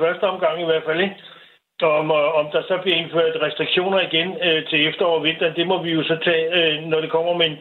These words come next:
men jeg kender flere, der har fået tre vacciner, og som har været syge op til tre gange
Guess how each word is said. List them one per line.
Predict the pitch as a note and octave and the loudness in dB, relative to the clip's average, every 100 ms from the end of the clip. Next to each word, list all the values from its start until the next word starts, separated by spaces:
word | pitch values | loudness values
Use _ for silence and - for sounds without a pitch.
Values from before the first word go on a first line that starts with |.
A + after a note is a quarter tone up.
| - - - D3+ | -14 -14 -8 -2
men | C#3+ | 0
jeg | D#3+ E3 | 0 0
kender | F3+ E3 | 0 0
flere, | D#3 E3 | 0 0
der | F3+ D#3 | 2 2
har | D#3+ D#3 D#3 | 2 2 0
fået | E3+ F3 E3+ | 0 0 0
tre | D#3+ E3+ | -2 0
vacciner, | E3 - D#3+ F3 | -2 -2 -2 0
og | F3 D3 D3 | 0 0 0
som | D#3+ | 0
har | D3+ D3+ | 0 0
været | D#3 D3+ | 0 -2
syge | - F3 F3+ F3+ | -2 -2 0 2
op | D#3 | 0
til | E3 | -4
tre | D#3 G3 G3+ | -2 0 0
gange | F3 C#3+ E3+ | 0 0 -2